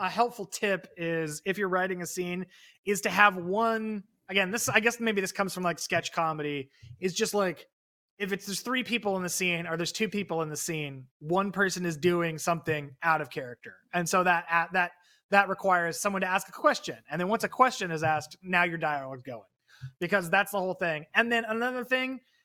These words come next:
that is very important is, and that I always try to do, you know, when writing, like, comedy dialogue, is it comes from, again, this is not new information, but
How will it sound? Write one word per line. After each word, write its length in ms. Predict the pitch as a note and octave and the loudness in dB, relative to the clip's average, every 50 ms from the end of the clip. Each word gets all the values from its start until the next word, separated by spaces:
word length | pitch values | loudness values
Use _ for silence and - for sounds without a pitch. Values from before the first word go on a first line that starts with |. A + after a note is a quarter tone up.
| _ _ - | _ _ 0
that 240 | E3+ F#3+ F#3 F#3+ F#3+ - | 2 4 4 2 0 -4
is 420 | F#3+ G3 F#3 F3+ F3 E3 D3+ - - _ | -4 -4 -2 -2 -4 -4 -6 -10 -14 _
very 380 | - C#3+ G3 G#3 A3 A3 G#3+ G#3 | -4 -2 0 0 0 -2 -4 -6
important 560 | F#3+ F3+ E3+ - G3+ G#3 G3+ - G3+ G3 - _ _ _ _ _ _ _ _ _ _ | -6 -8 -4 -2 -2 -4 -4 -6 -12 -16 -16 _ _ _ _ _ _ _ _ _ _
is, 480 | F#3 F#3+ F#3+ F3+ F3+ F3 E3+ E3 E3+ E3 F#3 | -2 0 0 0 0 -2 -4 -4 -6 -6 -4
and 360 | F3+ E3+ E3+ E3 D#3+ E3 E3 | -4 -4 -2 -2 -2 -2 0
that 120 | E3+ E3 E3 | -2 0 2
I 300 | F3 F3+ F#3 F#3 F#3 F3+ | 4 4 4 4 2 2
always 400 | - F3+ F3+ F3+ F3+ F3 E3+ E3+ | 0 0 0 0 0 -2 -2 -2
try 160 | - F#3 F3 | 0 0 0
to 80 | E3+ E3 | 0 0
do, 440 | D3+ D#3+ E3 E3 E3 D#3+ D#3 D3+ E3 | -2 -2 0 0 2 0 0 -2 -2
you 100 | E3+ E3+ | -2 -4
know, 120 | E3 D#3 D3+ | -2 -2 -4
when 120 | D3+ D3 | -2 -2
writing, 320 | D3+ E3 E3 D#3+ D#3 D3+ | 0 0 0 0 -2 -6
like, 140 | D3 C#3+ - | -8 -10 -8
comedy 340 | - - G#3+ A3 A3 G#3 F3+ | -4 0 2 2 2 2 0
dialogue, 540 | D#3+ D3+ D3+ D3 D3 D3 D3 D3 C#3+ C#3+ C#3+ | -2 0 -2 -2 0 0 0 0 0 0 -2
is 140 | D3 D3+ D3+ | -2 -4 -4
it 100 | E3 D#3+ | -6 -8
comes 420 | - - - F#3+ F#3+ F#3 F3 - | 0 4 4 4 4 4 0 -4
from, 400 | - - E3 D#3 D#3 D3+ D3 D3+ - - | -4 -2 0 0 0 0 -2 -6 -10 -10
again, 280 | C#3+ C#3 C#3+ B2 A#2+ B2 | -8 -8 -8 -8 -10 -12
this 80 | D3 D#3 | -12 -8
is 80 | D#3 | -4
not 220 | D#3 D#3+ D3 C#3+ D3 | -2 0 0 0 -2
new 100 | D3+ C#3+ | -4 -4
information, 500 | C3+ C3 B2+ C3+ D#3 D3+ - - A2+ A2+ _ - - - - - _ _ | -6 -6 -6 -6 -4 -4 -6 -6 -10 -14 _ -20 -20 -20 -20 -20 _ _
but 260 | - G3 F#3+ F3 E3+ | 6 8 8 8 6